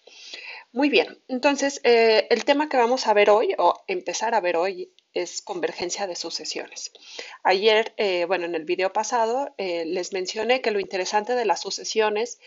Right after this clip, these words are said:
no es cómo empiezan, sino su comportamiento cuando n es muy grande. Y ese comportamiento cuando n es muy grande, precisamente, es lo que nos lleva a la noción de convergencia.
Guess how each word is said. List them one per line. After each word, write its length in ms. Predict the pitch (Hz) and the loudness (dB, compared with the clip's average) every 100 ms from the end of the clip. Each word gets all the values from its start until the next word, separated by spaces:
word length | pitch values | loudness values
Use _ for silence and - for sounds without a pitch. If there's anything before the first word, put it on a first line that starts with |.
| - - - | -20 -18 -2
no 280 | 214 226 | 4 6
es 260 | 262 277 285 | 6 2 -4
cómo 320 | - 254 233 | -2 0 0
empiezan, 720 | 226 214 233 254 254 220 320 _ _ _ _ _ | 0 -2 -2 -2 -2 -6 -8 _ _ _ _ _
sino 560 | - - 98 95 98 - | -8 -4 0 0 0 -2
su 220 | - - | -6 -4
comportamiento 1040 | 196 190 190 190 190 196 208 208 214 214 | -4 0 0 0 0 0 0 -2 -6 -6
cuando 320 | - 185 170 - | -4 -4 -4 -4
n 300 | 190 196 185 | -4 -4 -4
es 160 | 170 175 | -6 -8
muy 180 | 170 156 | -12 -10
grande. 420 | 175 147 - - _ _ - - _ - | -10 -10 -14 -20 _ _ -20 -20 _ -8
Y 140 | 226 | 0
ese 300 | 247 254 294 | 0 0 -2
comportamiento 840 | 269 214 214 202 226 240 262 254 | 0 0 0 0 -2 -4 -4 -4
cuando 340 | 240 196 185 190 | -4 -6 -4 -2
n 200 | 208 220 | -2 -4
es 120 | 208 | -8
muy 200 | 226 240 | -8 -6
grande, 540 | - 277 240 226 294 _ _ _ | -2 0 0 -2 -4 _ _ _
precisamente, 840 | 202 185 202 196 220 226 220 208 220 _ _ _ _ _ _ - | -2 -2 -4 -6 -4 -4 -4 -4 -6 _ _ _ _ _ _ -4
es 140 | 214 | -2
lo 140 | 180 185 | 0 -2
que 140 | 185 | -2
nos 180 | 180 175 | -4 -2
lleva 320 | 196 180 180 | 0 2 0
a 160 | 175 180 | 0 -4
la 160 | 160 | -4
noción 460 | 160 165 - 165 180 | -6 -6 -4 -4 -4
de 100 | - | -8
convergencia. 760 | - 78 - - - - - | -10 -10 -10 -12 -14 -12 -12